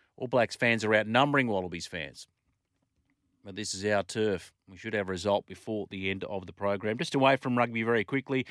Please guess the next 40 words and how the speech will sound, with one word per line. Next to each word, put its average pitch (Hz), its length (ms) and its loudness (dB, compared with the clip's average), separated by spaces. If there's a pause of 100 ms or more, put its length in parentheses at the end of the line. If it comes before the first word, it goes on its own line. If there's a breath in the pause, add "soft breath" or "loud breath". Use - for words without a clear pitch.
(180 loud breath)
if - 140 -8
you 139 100 6
are 208 160 4
a 135 60 4
fan 131 460 6
of 117 200 4
the 98 80 -6
boxing, 110 400 0
this 92 140 -8
boxing 107 340 -4
tonight 101 300 -2
between 92 320 -8
Gallen, 110 400 2 (520 soft breath)
uh, 101 240 2
two 143 200 2
fights, 92 380 -2
Hannant 113 260 0
and 104 100 -8
then 98 100 -6
Justin 101 340 -4
Hodges. 113 420 -4
Well, 127 80 0
Justin 190 300 2
Hodges 135 320 2
has 95 80 -6
dropped 131 220 2
Paul 135 180 2
Gallen 104 280 2
in 90 60 -4
the 80 60 -10
second - 320 -4
round, 104 380 -2
as - 100 -20
Pete 101 220 -4
Bedell's 117 380 -4
reporting 85 380 -8
from 85 100 -12
the 78 60 -16
Courier 87 320 -6
Mail. 98 320 -6